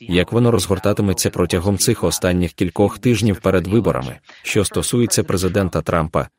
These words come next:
то він є відомою фігурою. Наскільки я можу судити, на цій планеті немає жодної людини, яка б не знала,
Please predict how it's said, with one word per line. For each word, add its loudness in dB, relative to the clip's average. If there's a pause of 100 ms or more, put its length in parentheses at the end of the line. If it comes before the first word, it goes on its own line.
(120)
то 2
він 4
є 2
відомою 2
фігурою. -2 (960)
Наскільки 2
я 6
можу 0
судити, 0 (220)
на 2
цій 0
планеті 2
немає 2
жодної 0
людини, 2 (180)
яка 0
б -2
не 2
знала, 0